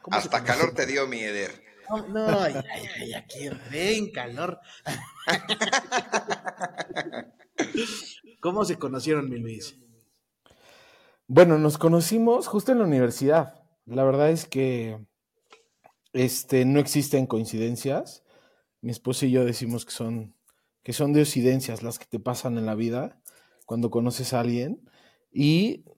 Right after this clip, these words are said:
Speaker 3: este, pues nada, nos conocimos en la universidad estudiando una carrera un poco extraña, que pocos la conocen. Eh, de hecho, ya cambió de nombre. En ese entonces es la licenciatura en Ciencias de la Familia. Y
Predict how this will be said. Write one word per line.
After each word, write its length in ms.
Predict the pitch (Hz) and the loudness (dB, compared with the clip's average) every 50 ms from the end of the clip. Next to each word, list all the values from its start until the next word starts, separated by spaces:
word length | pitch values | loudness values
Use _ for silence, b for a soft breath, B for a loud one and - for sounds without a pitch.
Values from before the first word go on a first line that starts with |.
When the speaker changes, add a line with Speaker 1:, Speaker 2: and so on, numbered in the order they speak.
| _ _ | _ _
Speaker 3:
este, 800 | - 131 131 120 117 - - - - - 127 123 123 123 123 120 | -2 0 0 0 0 -4 -8 -6 -2 0 2 4 4 4 2 0
pues 220 | 117 - 120 113 110 | 0 -2 -2 -2 -2
nada, 260 | 113 117 143 185 180 | -2 -2 -2 0 0
nos 160 | 143 127 117 - | -2 -2 -4 -4
conocimos 420 | 127 117 117 110 143 156 165 165 | -4 -4 -2 -2 -2 -2 -2 0
en 80 | 160 135 | 0 0
la 40 | |
universidad 400 | 123 117 113 110 135 131 147 175 | 0 -2 -2 -2 0 0 2 2
estudiando 420 | 165 - - 127 123 127 139 160 160 | 0 0 0 0 2 2 2 0 0
una 160 | 147 135 135 | -2 -2 -4
carrera 340 | - 120 107 120 127 143 156 | -6 -6 -4 -2 0 0 0
un 100 | 151 131 | 0 0
poco 220 | 151 143 - 147 | 0 0 0 0
extraña, 680 | 131 - - - 127 120 127 131 135 139 151 147 - - _ _ _ _ _ _ _ _ | -4 -4 -4 -4 -2 0 0 0 0 0 -2 -4 -6 -10 _ _ _ _ _ _ _ _
que 140 | - 131 113 | -2 -2 0
pocos 400 | 110 151 156 151 185 175 - 147 | 2 2 2 2 0 -2 0 -2
la 100 | 131 117 | -2 -2
conocen. 560 | - 117 113 123 123 117 - 131 143 196 370 - _ _ _ _ _ _ _ _ _ - | -2 -2 -2 -2 -4 -4 -4 -6 -6 -6 -8 -12 _ _ _ _ _ _ _ _ _ -6
Eh, 460 | - 123 120 120 117 113 117 117 113 107 | -2 0 0 0 0 0 0 -2 2 4
de 80 | 131 139 | 4 4
hecho, 160 | 139 - 160 | 6 4 4
ya 100 | 151 143 | 4 4
cambió 280 | 151 147 143 143 139 | 4 4 4 6 6
de 80 | 131 135 | 4 4
nombre. 280 | 151 180 185 151 127 123 | 4 4 2 2 2 2
En 100 | 120 135 | 0 0
ese 120 | 131 156 | 0 0
entonces 480 | 147 135 135 143 143 - 143 131 - 143 | -2 0 0 -2 -2 -2 -6 -4 -2 -2
es 160 | 135 135 135 | -2 0 0
la 140 | 139 139 131 | 2 2 2
licenciatura 600 | 117 - - 117 104 - 117 104 - 131 131 131 | 0 -2 -4 -6 -6 -6 -8 -6 -2 -2 -2 -2
en 60 | 120 | -2
Ciencias 320 | - - 123 120 - 123 | -4 -6 -6 -6 -6 -6
de 100 | 113 110 | -6 -6
la 100 | 101 98 | -8 -8
Familia. 540 | - - 101 113 120 113 113 127 147 196 - _ _ b b b b b b b b b b b b _ _ | -8 -8 -6 -4 -2 -2 -2 -2 -4 -4 -6 _ _ b b b b b b b b b b b b _ _
Y 500 | - 156 151 160 170 202 277 - - | 2 4 6 6 6 4 2 0 -4